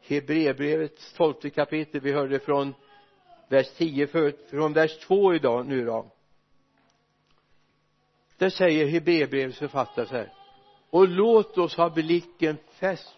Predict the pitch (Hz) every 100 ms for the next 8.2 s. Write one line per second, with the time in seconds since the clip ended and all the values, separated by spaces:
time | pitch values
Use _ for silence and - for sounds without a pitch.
0 | - 143 143 139 - 175 - - _ _
1 | _ _ _ _ - 165 214 214 185 -
2 | 190 196 - - 151 - - 143 143 139
3 | 131 - 208 185 - - 214 196 104 -
4 | _ _ _ _ _ _ _ _ _ _
5 | _ _ _ _ _ - 135 196 220 220
6 | 175 202 233 - - 180 175 170 175 -
7 | 208 202 - 185 180 196 190 - 208 196
8 | - -